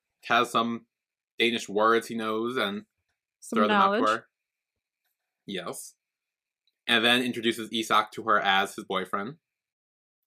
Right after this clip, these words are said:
Speaker 2: Not that we've talked about it, but thank you. <laughs>
Speaker 1: I mean, Isak texted his parents about his
Speaker 2: Yeah,
Speaker 1: boyfriend,
Speaker 2: that's
Speaker 1: Evan.
Speaker 2: true, that's true.
Speaker 1: So, I
Speaker 2: <laughs>
Speaker 1: mean, while they haven't talked about it, it's,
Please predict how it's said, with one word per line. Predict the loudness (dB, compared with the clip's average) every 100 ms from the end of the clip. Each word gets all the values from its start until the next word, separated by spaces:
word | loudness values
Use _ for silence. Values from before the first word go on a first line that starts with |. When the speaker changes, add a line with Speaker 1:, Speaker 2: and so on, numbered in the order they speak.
| _ -10
Speaker 2:
Not | 0 2 4
that | 4
we've | 10
talked | 12 12 12
about | 12 12
it, | 8 2
but | 2
thank | 2 2 2
you. | 2 0 -20 _ 6
<laughs> | 10 10 8 -4 _ _ 4
Speaker 1:
I | 6
mean, | 8 6 2 -6
Isak | 0 2 2
texted | 0 0 -2
his |
parents | 0 0 2
about | 0 0
his | 4
Speaker 2:
Yeah, | 8 8 8
Speaker 1:
boyfriend, |
Speaker 2:
that's | 6 2
Speaker 1:
Evan. | -2
Speaker 2:
true, | -2
that's | -2 -4 -6
true. | -10 0
Speaker 1:
So, | 4
I | 6
Speaker 2:
<laughs> |
Speaker 1:
mean, | 8 10 10 8 0 _ _ _ _ _ _ _ 2
while | 10 12
they | 12
haven't | 8 6 6
talked | 2 2
about | 4 4 6
it, | 2 0
it's, | -2 -4 -8